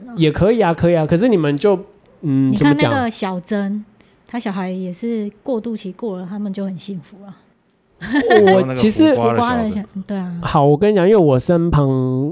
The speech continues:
Speaker 2: 有看过比较早，就是小孩子比较早离婚的，就是情况。
Speaker 1: 比较小的时候。
Speaker 2: 我，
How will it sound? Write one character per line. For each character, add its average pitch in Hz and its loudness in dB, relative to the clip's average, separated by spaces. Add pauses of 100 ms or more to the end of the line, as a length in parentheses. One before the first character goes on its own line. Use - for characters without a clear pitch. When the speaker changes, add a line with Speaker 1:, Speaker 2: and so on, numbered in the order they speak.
(140)
Speaker 2:
有 127 2
看 156 -2
过 127 2 (540)
比 135 -2
较 190 2
早， 110 -4
就 165 2
是 180 6
小 131 0
孩 131 -2
子 143 0
比 120 -4
较 143 2
早 113 0
离 110 -4
婚 120 -2 (840)
的， 120 0
就 156 -2
是 147 2 (140)
情 117 -4
况。 117 0 (140)
Speaker 1:
比 214 -12
较 135 0 (140)
小 190 -8
的 190 -14
时 - -18
候。 180 -14
Speaker 2:
我， 185 -12